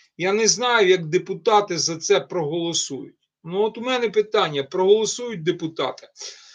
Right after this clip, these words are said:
А я скажу: напевно, проголосують, тому що у кожного депутата по два, три, по п'ять паспортів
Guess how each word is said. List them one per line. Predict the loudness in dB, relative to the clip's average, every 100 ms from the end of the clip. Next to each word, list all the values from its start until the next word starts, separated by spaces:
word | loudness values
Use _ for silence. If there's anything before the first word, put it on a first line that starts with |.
| _ 0
А | 6
я | 6
скажу: | 6 2 0 0 0 0
напевно, | 0 2 2 2 0
проголосують, | 6 8 8 6 4 -2 -6 -4 -4
тому | -2 -2
що | 0 -2
у |
кожного | 6 6 6 2 0
депутата | -2 -4 -6 -2 0 0 -4
по | -6 -10
два, | -2 2 2
три, | 0 2 2 2
по | -2 -4
п'ять | 0 -2 -2
паспортів | -4 -4 -4 -12 -8 -6